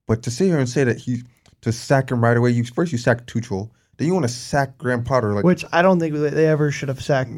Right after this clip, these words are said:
Speaker 2: Tuchel.
Speaker 1: yeah, I mean, it was just,
Speaker 2: That, that
Speaker 1: yeah.
Speaker 2: was ridiculous.
Speaker 1: That was,
Speaker 2: It, that
Speaker 1: imagine
Speaker 2: was
Speaker 1: what Tuchel could have done with this team, though.
Speaker 2: He won a Champions League with them.
Speaker 1: It's just ego, I think, honestly.
Speaker 2: Yeah, that, that had, that had nothing to do with his ability as a manager. I think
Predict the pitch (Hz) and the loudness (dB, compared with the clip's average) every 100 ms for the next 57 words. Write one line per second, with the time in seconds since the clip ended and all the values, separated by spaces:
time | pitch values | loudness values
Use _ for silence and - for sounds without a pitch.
0 | 151 156 139 139 123 113 101 101 107 113 | -2 0 -2 -4 0 0 0 0 0 0
1 | 104 110 180 190 185 196 190 151 165 156 | 0 2 4 4 2 2 0 -2 -6 -2
2 | 165 156 160 131 131 139 123 160 175 156 | -4 -2 2 4 4 2 0 -2 -2 2
3 | 175 185 160 170 156 127 160 151 120 131 | 2 4 4 4 2 0 -4 -4 0 2
4 | 117 117 113 107 - - 110 95 90 85 | 4 4 2 0 -6 -6 -6 -4 -6 -4
5 | - 240 165 175 233 262 196 - _ _ | 2 2 2 2 4 2 0 -6 _ _
6 | - 180 - - 233 240 247 233 202 180 | 0 0 -2 -2 2 4 4 2 2 2
7 | 165 143 151 156 131 135 - - 110 - | 0 0 -2 0 -2 -4 -8 -6 -6 -4
8 | 117 - 110 98 87 87 87 90 87 90 | -4 -2 0 0 0 -2 -4 -6 -4 -4
9 | 90 87 92 87 - 160 147 139 160 170 | -4 -6 -8 -8 0 4 4 4 2 2
10 | 175 175 180 170 151 165 175 170 151 147 | 2 2 4 2 4 4 4 4 4 4
11 | 151 147 143 143 139 139 135 139 139 139 | 4 4 2 2 2 2 0 0 -2 -2
12 | 135 139 139 135 135 135 151 156 170 170 | -4 -6 -6 -8 -8 -4 -2 -2 0 0